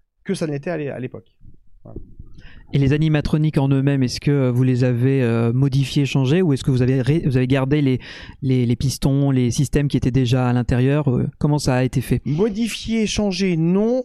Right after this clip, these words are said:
Speaker 1: On a changé, je pense, quatre-vingts pour cent de tous les vérins. Ok. Alors ça peut paraître beaucoup, quatre-vingts pour cent, ou peu vis-à-vis du, comment, de l'âge du, de l'attraction,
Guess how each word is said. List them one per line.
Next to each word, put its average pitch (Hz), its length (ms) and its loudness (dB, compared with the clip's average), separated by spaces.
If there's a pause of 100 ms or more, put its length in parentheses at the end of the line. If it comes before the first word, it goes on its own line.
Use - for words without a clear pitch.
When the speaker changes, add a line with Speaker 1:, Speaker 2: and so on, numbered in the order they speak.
Speaker 1:
On 170 320 -2
a 127 1120 -2
changé, 180 680 -2
je 143 100 -2
pense, 160 240 -4
quatre-vingts 196 380 -4
pour 170 180 -8
cent 180 140 -6
de 165 80 -4
tous 185 120 -8
les 170 120 -2
vérins. 151 240 -2 (720)
Ok. 110 200 -8 (500)
Alors 139 180 -2
ça 170 120 -4
peut 208 100 -4
paraître 185 300 -4
beaucoup, 196 200 -4
quatre-vingts 202 320 -4
pour 175 180 -10
cent, - 400 -4 (400)
ou 254 160 2
peu 247 420 0 (280)
vis-à-vis 160 580 -2
du, 139 460 -2
comment, 131 200 -4
de 135 80 -2
l'âge 156 260 0
du, 131 340 -2
de 123 80 -6
l'attraction, 135 500 -4